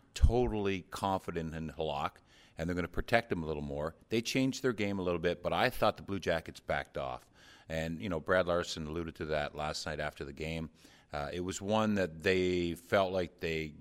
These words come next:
gave away. Um, you know, unfortunately, and I also thought, to be honest with you,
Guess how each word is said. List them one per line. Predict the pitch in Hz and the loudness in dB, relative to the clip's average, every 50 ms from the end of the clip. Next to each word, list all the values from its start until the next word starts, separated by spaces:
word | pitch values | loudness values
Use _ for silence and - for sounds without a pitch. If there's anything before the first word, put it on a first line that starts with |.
| 76 - | -12 -6
gave | - 92 90 90 87 78 | -2 0 0 0 0 0
away. | 80 73 73 78 78 71 65 58 - _ _ - - - - _ _ - | -2 -2 -2 -2 -2 -2 -4 -6 -10 _ _ -20 -20 -20 -20 _ _ -10
Um, | - 92 87 85 80 80 78 76 - - - - | -6 -6 -4 -4 -4 -4 -6 -8 -10 -14 -10 -6
you | 110 98 | -4 0
know, | 92 90 87 90 | 0 0 0 0
unfortunately, | 92 90 - - 117 123 123 - - 110 101 95 92 90 - - - - | -2 -2 0 2 4 4 2 2 -2 -2 0 0 0 -2 -4 -6 -8 -4
and | - 147 139 | 0 2 6
I | 156 180 190 | 8 8 10
also | 190 185 185 165 - 170 135 | 10 10 8 8 6 4 4
thought, | - - 123 107 101 - - | 6 8 6 6 6 6 4
to | 95 | 4
be | 104 | 6
honest | 101 101 107 104 95 - | 6 6 6 4 2 -2
with | 98 78 85 | -4 -4 -2
you, | 82 80 78 76 | -2 -2 -2 -4